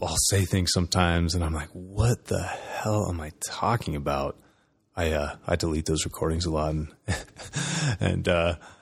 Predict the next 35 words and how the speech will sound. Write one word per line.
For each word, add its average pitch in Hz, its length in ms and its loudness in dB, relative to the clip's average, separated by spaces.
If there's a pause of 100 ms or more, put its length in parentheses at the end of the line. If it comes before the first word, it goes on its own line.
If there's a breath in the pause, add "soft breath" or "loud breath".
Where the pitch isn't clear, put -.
(460 loud breath)
redo 95 480 6
it 90 60 6
or 87 120 4
just 87 360 4
scrap - 520 4
the 90 100 4
whole 82 360 2
idea 82 340 0
to 78 60 0
begin. 80 380 0
But 82 300 4 (200)
no, 113 160 8
it's 90 120 0
been 104 100 2
a 90 80 0
super 113 320 4
useful 101 320 4
exercise, 95 720 4
and 80 260 2 (1000 loud breath)
I 92 120 2
would 87 100 4
highly 104 640 4
suggest 90 800 2
you 95 80 2
find 92 340 4
an 85 220 0
outlet 87 440 2
for - 180 -2
that, 82 200 4
whether 85 280 2
it's 85 340 -2
a 85 60 -6
journal 117 520 6
or 101 120 4
just, 90 240 0